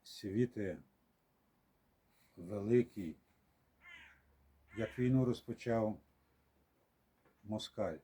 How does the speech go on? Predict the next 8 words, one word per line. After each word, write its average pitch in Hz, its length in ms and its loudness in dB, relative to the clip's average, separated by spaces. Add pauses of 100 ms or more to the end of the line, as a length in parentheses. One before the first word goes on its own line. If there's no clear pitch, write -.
(960)
напівдикий? 98 880 -6 (1300)
Де 123 360 -2 (100)
твоя 95 360 -6 (460)
правда 107 640 0 (1300)
і 107 100 -8
сила, 117 640 4 (1300)
і 101 100 -8
воля? 107 720 4